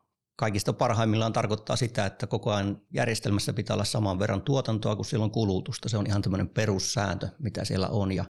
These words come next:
ja siinä mielessä, kun lähdetään kehittämään tämmöistä merkittävää vähähiilisyyttä ja tuomaan sitä sähköä vihreämmäksi, niin tulee ottaa juuri huomioon se, että, että ei voi lähteä liian voimakkaasti viemään vain yhtä osa-aluetta eteenpäin, vaan pitää viedä se kokonaisuus siinä mukana ja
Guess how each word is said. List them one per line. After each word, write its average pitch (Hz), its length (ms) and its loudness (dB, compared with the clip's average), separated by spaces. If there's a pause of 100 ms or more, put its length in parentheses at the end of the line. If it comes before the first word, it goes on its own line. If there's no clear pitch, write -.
(160)
ja - 60 -4
siinä 117 240 2
mielessä, 104 300 2
kun 107 100 2
lähdetään 104 340 2
kehittämään 104 540 2
tämmöistä 95 380 0 (480)
merkittävää 104 840 2
vähähiilisyyttä 101 920 2
ja 95 240 0
tuomaan 101 480 0
sitä 98 340 0
sähköä 101 480 0
vihreämmäksi, 98 680 2
niin 95 320 -2 (280)
tulee 104 220 4
ottaa 104 320 0
juuri 98 200 2
huomioon 98 480 2
se, - 100 0
että, 104 340 -2 (580)
että - 100 -4
ei 117 200 2
voi 120 180 2
lähteä 113 400 2
liian 110 280 6
voimakkaasti 101 600 0
viemään 104 340 2
vain 107 160 2
yhtä - 280 0
osa-aluetta 107 680 0
eteenpäin, - 640 -6 (180)
vaan 101 160 0
pitää 101 360 0
viedä 101 180 0
se - 140 -2
kokonaisuus 101 640 -2
siinä 95 180 0
mukana 95 400 -2
ja - 100 -4